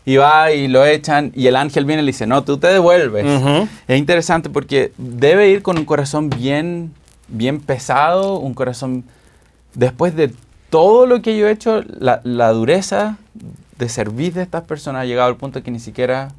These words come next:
Speaker 1: le creyeron.
Speaker 2: Y tengo una, una, ah, una cita de Elder Bednar,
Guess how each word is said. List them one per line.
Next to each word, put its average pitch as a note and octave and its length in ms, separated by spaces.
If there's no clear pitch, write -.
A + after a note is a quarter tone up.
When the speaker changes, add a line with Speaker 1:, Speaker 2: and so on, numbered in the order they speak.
Speaker 1:
le A#2 140
creyeron. A2 380
Speaker 2:
Y E3 120
tengo B3 240
una, B3 360
una, F#3+ 560
ah, C3 320
una F3 240
cita F3 260
de C#3+ 60
Elder D3 240
Bednar, A2+ 360